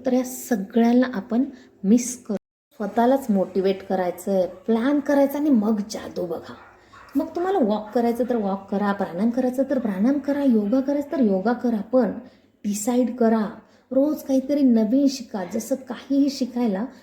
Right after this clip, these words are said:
वयाची अट नसते, म्हणून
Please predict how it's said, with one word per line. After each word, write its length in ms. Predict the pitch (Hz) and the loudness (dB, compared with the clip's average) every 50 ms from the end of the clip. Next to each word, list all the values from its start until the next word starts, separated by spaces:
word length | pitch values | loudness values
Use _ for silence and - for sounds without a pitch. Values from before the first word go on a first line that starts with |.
| _ _ _ 220 | _ _ _ 0
वयाची 440 | 226 247 269 269 269 - - 320 320 - - | 2 2 2 2 0 -2 -6 -8 -8 -6 -6
अट 280 | 254 320 320 - - | -6 -6 -4 -4 -4
नसते, 360 | 349 339 339 330 - - 294 285 - - - _ _ _ _ _ _ _ _ _ _ _ _ _ - | -4 -4 -4 -6 -8 -10 -10 -12 -12 -14 -20 _ _ _ _ _ _ _ _ _ _ _ _ _ -10
म्हणून 260 | 220 233 269 247 233 | -6 -4 -2 -2 -2